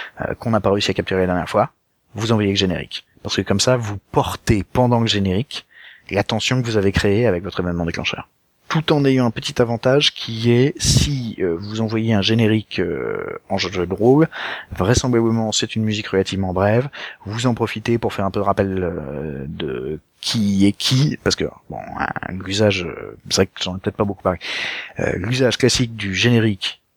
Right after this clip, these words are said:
en jeu de rôle, si on peut dire que c'est classique dans la mesure où c'est quand même pas très utilisé, mais c'est quand même très pratique, c'est, euh, demander à chaque joueur de décrire, pas toujours la même, mais très souvent, euh,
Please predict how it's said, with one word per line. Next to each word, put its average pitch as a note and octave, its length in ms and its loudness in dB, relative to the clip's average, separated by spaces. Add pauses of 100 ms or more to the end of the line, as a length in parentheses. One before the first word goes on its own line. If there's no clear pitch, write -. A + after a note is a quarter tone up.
(240)
en B2 80 4
jeu - 100 0
de A#2 40 2
rôle, F#2 240 -4 (380)
si - 200 -10
on F2+ 60 -8
peut F#2 120 -8
dire F#2 120 -2
que - 80 -2
c'est G2 100 4
classique - 280 2 (180)
dans F#2 80 -4
la E2+ 40 -6
mesure F#2+ 180 -6
où F#2 40 -10
c'est - 180 -4
quand F#2+ 100 -4
même F#2 60 -4
pas G2+ 120 0
très G#2+ 200 0
utilisé, G2+ 380 -2
mais G#2 80 0
c'est G2 100 0
quand F#2+ 80 -4
même G2 100 -2
très G2 100 0
pratique, G2 400 -2 (460)
c'est, A2+ 460 4 (220)
euh, E2 240 -2 (360)
demander A#2+ 580 2
à G2+ 40 4
chaque G#2 180 0
joueur G#2 360 0 (360)
de G2+ 180 -6
décrire, G#2+ 400 2 (120)
pas A#2+ 100 2
toujours G#2 220 -2
la G2 80 2
même, G#2+ 160 4
mais G2 100 2
très - 140 0
souvent, G2 360 -2 (180)
euh, C2 340 -4